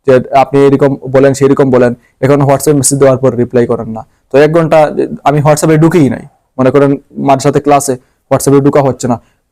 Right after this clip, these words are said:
দেখা গেল এক দুই ঘন্টা উনি অপেক্ষা করে, অবস্থা সিরিয়াস। পরবর্তীতে সুন্দর করে একটা ভয়েস আমি যখন দেই বুঝিয়ে, তখন আবার সিলিন্ডার। তো এরকম মানুষের অন্তরে আঘাত দিয়ে পরবর্তীতে আপনি তার কাছে যতই ক্ষমা চান, কর, মনের দাগ আর মিটবে না।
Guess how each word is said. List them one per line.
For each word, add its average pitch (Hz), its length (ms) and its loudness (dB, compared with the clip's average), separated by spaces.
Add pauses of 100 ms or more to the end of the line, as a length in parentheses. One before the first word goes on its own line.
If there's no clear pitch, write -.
(120)
দেখা 139 340 0
গেল 139 120 4
এক 139 180 2
দুই 143 120 2
ঘন্টা 135 220 2
উনি 135 240 2
অপেক্ষা 135 280 0
করে, 147 280 0 (360)
অবস্থা 156 340 0
সিরিয়াস। 120 540 -4 (720)
পরবর্তীতে 165 460 2
সুন্দর 147 300 2
করে 165 120 2
একটা 147 160 0
ভয়েস 139 240 2 (140)
আমি 139 160 0
যখন 139 260 2
দেই 139 140 4
বুঝিয়ে, 135 420 2 (380)
তখন 156 100 2
আবার 151 220 2
সিলিন্ডার। 117 400 -4 (580)
তো 143 60 4
এরকম 180 220 2
মানুষের 160 260 0
অন্তরে 170 400 0
আঘাত 165 280 2
দিয়ে 135 240 2
পরবর্তীতে 147 440 0
আপনি 131 160 -2
তার 131 140 0
কাছে 135 180 -2
যতই 127 300 0
ক্ষমা 135 220 -2
চান, 120 300 -4
কর, 117 180 -6 (340)
মনের 135 260 2
দাগ 139 180 2
আর 131 140 0
মিটবে 123 320 -4
না। 143 120 -16